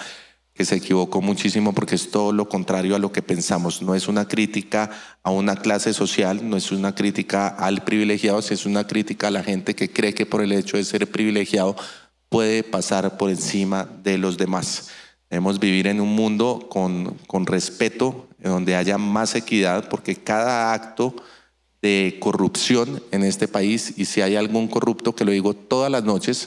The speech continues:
seguramente entre cuatrocientas cincuenta personas que hay hoy, hay alguien en esta sala que está robando, y esto va directo a él. Cada acto de corrupción que usted está haciendo,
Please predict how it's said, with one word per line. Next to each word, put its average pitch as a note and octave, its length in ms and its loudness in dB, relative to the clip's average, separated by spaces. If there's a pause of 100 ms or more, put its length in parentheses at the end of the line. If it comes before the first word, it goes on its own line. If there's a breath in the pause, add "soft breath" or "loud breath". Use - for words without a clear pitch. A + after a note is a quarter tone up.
(160)
seguramente G#2 500 2
entre G#2 300 0
cuatrocientas G2 640 0
cincuenta G2 400 0
personas G2 420 -2
que - 80 -4
hay G#2 400 0
hoy, D3+ 300 0 (600 loud breath)
hay A#2+ 200 2
alguien D3+ 440 0 (120)
en G#2 160 2
esta A2+ 260 2
sala B2 300 0
que - 120 -2
está G#2 200 0
robando, A2+ 640 0 (400)
y A#2+ 100 2
esto C3 280 2
va B2 360 0
directo A2 400 2
a G#2+ 80 2
él. F2+ 260 -2
Cada B2+ 300 2
acto C3 220 -2
de C3 80 2
corrupción A#2 800 0 (440 loud breath)
que G2 80 0
usted A2+ 520 0
está G#2 240 0
haciendo, A#2 520 0